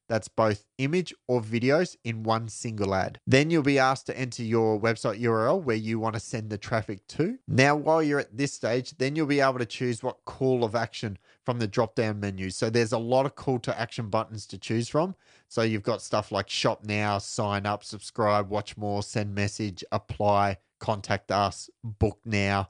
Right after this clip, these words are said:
So once you're happy with your ad, you can click confirm and place your order. Your Instagram stories ad will then go into review. Then if it's accepted,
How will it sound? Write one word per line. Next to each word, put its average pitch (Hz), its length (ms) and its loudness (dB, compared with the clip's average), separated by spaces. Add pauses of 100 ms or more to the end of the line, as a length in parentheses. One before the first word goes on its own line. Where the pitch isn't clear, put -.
So 131 160 4
once 156 220 2
you're 175 80 4
happy 131 340 0
with 117 240 -2
your 107 160 -2
ad, 110 300 2
you 107 100 -6
can 104 220 -12
click - 340 -4
confirm 113 640 0
and 107 160 -8
place 107 300 -2
your 101 160 -2
order. 104 160 2
Your 98 220 -8
Instagram 135 580 -2
stories 117 360 0
ad 147 240 0
will 117 120 -4
then 113 180 -4
go 107 160 2
into 107 220 -4
review. 107 600 2
Then 123 400 0
if 196 200 -2
it's 113 160 -8
accepted, 120 600 -2